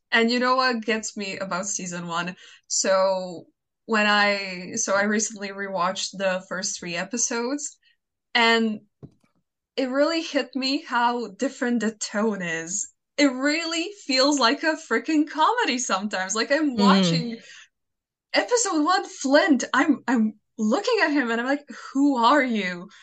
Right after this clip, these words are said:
Speaker 1: Look at you with your silly mustache and all smiley and cocky." And I'm like, "Oh my God, this man is so funny." And Silver, the first time, he literally just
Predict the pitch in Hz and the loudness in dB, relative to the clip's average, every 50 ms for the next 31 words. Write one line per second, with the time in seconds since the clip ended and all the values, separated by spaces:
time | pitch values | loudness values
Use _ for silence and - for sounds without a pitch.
0 | - - _ _ _ _ - 247 349 359 349 349 302 - - 285 311 285 247 233 | -20 -20 _ _ _ _ -2 -2 -2 0 0 0 2 4 6 6 6 6 4 2
1 | - 254 277 277 277 294 - - - - - - - 302 294 302 311 277 233 240 | 2 4 4 4 4 4 2 0 0 0 0 2 2 2 2 2 2 0 0 0
2 | 262 - - - 285 240 226 226 214 214 214 - - 214 202 214 220 220 - - | -2 -2 -2 -2 0 2 2 2 2 0 -2 -4 -4 -4 -2 -2 -4 -6 -10 -16
3 | - _ _ - 233 240 247 277 - - - 247 240 226 220 220 233 247 240 247 | -20 _ _ -6 -4 -2 0 0 0 0 0 0 0 0 2 2 2 2 0 -4
4 | 240 233 226 214 208 196 202 208 214 226 220 - - 247 214 240 294 294 - - | -4 -4 -4 -2 -2 -2 -2 0 -2 -2 -4 -4 -6 -4 -2 -2 -2 -4 -4 -4
5 | 240 220 214 220 220 233 254 247 247 - - - - 269 285 294 254 226 208 185 | -2 -2 -2 0 -2 -2 -4 -4 -6 -8 -8 -8 -4 0 0 0 0 0 0 -2
6 | 180 175 175 175 - _ _ - 285 269 285 311 311 294 262 220 208 190 185 185 | -2 -4 -6 -10 -16 _ _ -4 -2 0 2 2 2 2 2 2 0 0 -2 -4
7 | 185 185 180 214 277 285 - - 233 240 254 262 254 247 247 - - - - - | -6 -8 -6 -6 -6 -6 -6 -6 -6 -6 -4 -4 -4 -2 -2 -2 -2 -2 -4 -6
8 | - - - 208 220 262 269 - _ 381 453 453 403 320 226 170 175 180 - - | -8 -8 -8 -8 -8 -8 -10 -10 _ -4 -2 0 0 0 0 -2 -4 -8 -14 -20
9 | - - _ - 220 226 226 - - - - 302 - 381 381 320 302 277 208 175 | -20 -20 _ 0 0 2 2 2 2 2 4 4 2 2 0 0 0 2 2 2
10 | 180 165 - 226 - - _ _ _ _ _ _ _ _ _ 240 269 320 285 - | 0 -2 -4 -6 -10 -16 _ _ _ _ _ _ _ _ _ -6 -4 -4 -2 0
11 | - 359 - - 349 330 339 302 294 - - 294 330 330 320 311 339 359 359 339 | 0 0 2 2 0 0 0 -4 -8 -8 -6 -4 -4 -2 -2 -2 -2 -2 -2 0
12 | 330 320 285 294 339 - - - | 0 2 0 0 -2 -4 -8 -12